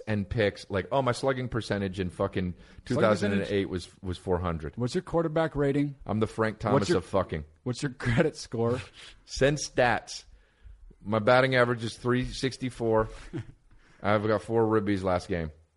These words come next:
Speaker 2: Do you think it means, I guess it just means dick size?
Speaker 1: Yeah.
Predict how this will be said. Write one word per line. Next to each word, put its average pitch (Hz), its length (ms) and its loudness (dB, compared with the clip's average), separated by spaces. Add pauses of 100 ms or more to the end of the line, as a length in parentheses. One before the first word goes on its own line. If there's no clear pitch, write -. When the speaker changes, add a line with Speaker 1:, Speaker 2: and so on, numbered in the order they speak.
Speaker 2:
Do 117 80 -4
you - 20 -4
think 139 120 0
it 156 40 0
means, 127 260 0 (340)
I 110 60 -6
guess 98 160 -6
it 98 60 -6
just 90 140 -8
means 82 160 -8 (100)
dick 82 160 -12
size? 180 440 -10 (880)
Speaker 1:
Yeah. 82 520 -2